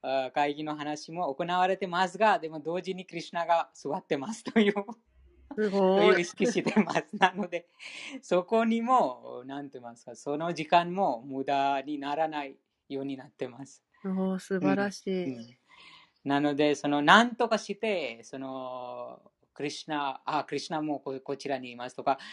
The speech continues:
Speaker 1: その、<laughs> あ、心の中に、その、何も、あ、あ、その心の中に、その、ハレクリシュナ、ハレクリシュナを動かしたりとか、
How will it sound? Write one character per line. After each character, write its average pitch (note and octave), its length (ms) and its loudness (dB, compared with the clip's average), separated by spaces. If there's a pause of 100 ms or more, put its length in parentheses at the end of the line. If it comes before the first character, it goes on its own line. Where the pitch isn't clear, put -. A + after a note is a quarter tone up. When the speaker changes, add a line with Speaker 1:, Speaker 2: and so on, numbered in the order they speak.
(280)
Speaker 1:
そ C#3+ 160 0
の、 C#3+ 180 4
<laughs> - 640 0
あ、 C#3+ 420 0
心 G3 340 2
の G3+ 60 -2
中 F#3+ 300 0
に、 D3 420 -8
そ - 140 -16
の、 C3 320 -10
何 D#3+ 300 -2
も、 E3+ 260 -2 (560)
あ、 C3+ 220 -10
あ、 C3 40 -14
そ - 140 -10
の D3 80 -4
心 F3 340 2
の F3+ 60 -6
中 E3 260 0
に、 F3+ 140 -12
そ - 80 -12
の、 B2+ 100 -10
ハ C3+ 120 -6
レ C3+ 100 -4
ク C3 100 -16
リ B2+ 60 -10
シ - 80 -14
ュ C3+ 40 -16
ナ、 A#2+ 80 -12
ハ C3+ 60 -16
レ B2 120 -10
ク B2 80 -20
リ B2 40 -18
シ - 100 -16
ュ - 20 -16
ナ A2+ 120 -14
を B2 80 -16
動 B2+ 140 -10
か C3 160 0
し - 60 -12
た A#2+ 120 -4
り A#2+ 120 -14
と A#2 100 -18
か、 - 160 -14